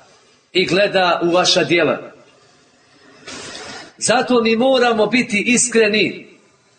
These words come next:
Zato kada je Imam Malik napisao svoju, svoje poznato djelo Muwatta, rekli su mu: "O Malik, ima li potrebe?" Kada su već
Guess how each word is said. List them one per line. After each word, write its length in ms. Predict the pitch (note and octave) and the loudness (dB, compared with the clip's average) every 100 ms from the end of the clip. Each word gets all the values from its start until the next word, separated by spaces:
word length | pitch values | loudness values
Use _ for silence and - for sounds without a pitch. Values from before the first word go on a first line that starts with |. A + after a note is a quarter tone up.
| _ _ - - - - | _ _ -20 -20 -20 -18
Zato 380 | - G3+ B3+ C4 | -4 -2 0 0
kada 200 | A#3+ A#3+ | 0 2
je 120 | B3 | 2
Imam 320 | C4 B3+ A#3+ A3+ | 2 2 0 0
Malik 500 | B3 C#4 B3 - - - - - _ _ _ | 2 2 0 -2 -10 -18 -20 -20 _ _ _
napisao 680 | - G3+ G#3 C#4 - B3+ A3+ | -4 -2 0 0 0 2 2
svoju, 520 | G#3 A#3+ A#3+ A3 - - - _ _ _ _ - - - - - - - | 2 2 2 2 -2 -14 -20 _ _ _ _ -20 -20 -20 -20 -20 -20 -16
svoje 360 | - - A3+ G#3+ | -10 0 0 2
poznato 600 | A#3+ C4 A3+ A3 - G#3 | 0 0 2 0 2 0
djelo 280 | F#3 A3+ G#3 | 2 2 2
Muwatta, 500 | F#3+ A3 - G#3+ F#3+ - - - _ _ _ _ - - - - | 2 2 2 0 0 -2 -14 -20 _ _ _ _ -14 -14 -16 -2
rekli 340 | D#3 B3+ A#3+ | 0 2 0
su 160 | - A#3+ | 0 2
mu: 140 | A3+ | 2
"O 180 | A3+ A#3+ | 2 2
Malik, 600 | G#3+ G#3 G3 D#3+ - - - _ _ _ _ _ _ - - - - | 2 0 0 -2 -4 -16 -20 _ _ _ _ _ _ -20 -18 -16 -12
ima 240 | G#3 C4 B3+ | -6 0 0
li 180 | G#3 - | 0 0
potrebe?" 680 | A#3 G3 F#3+ E3+ C#3 - - - - - - - - - _ - | 0 2 0 2 0 -4 -16 -20 -20 -20 -20 -20 -20 -20 _ -4
Kada 260 | A3 B3+ | 0 0
su 180 | A3+ B3 | 0 0
već 280 | B3 C#4+ - | 2 2 0